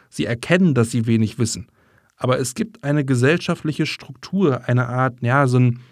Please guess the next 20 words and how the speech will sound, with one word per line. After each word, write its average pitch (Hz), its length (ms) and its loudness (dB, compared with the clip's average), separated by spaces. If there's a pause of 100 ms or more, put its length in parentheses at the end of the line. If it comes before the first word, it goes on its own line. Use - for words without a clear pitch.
(600)
Eurozentrismus, 147 1160 0 (840)
der 123 180 4
wirklich, 170 640 0
äh, 135 100 -8
fest - 380 -6
verankert 277 540 -4
ist - 320 -14 (240)
und 127 180 -2
das 139 220 -4
verhindert. 170 600 -4 (1200)
Und 131 360 -2 (360)
aus 120 160 -6
meiner 147 280 4
Sicht 123 240 0
ist 127 180 -8
das 117 160 -4
einfach 120 300 -2
wahnsinnig 120 640 -2
enttäuschend 117 600 -4
und 120 400 -8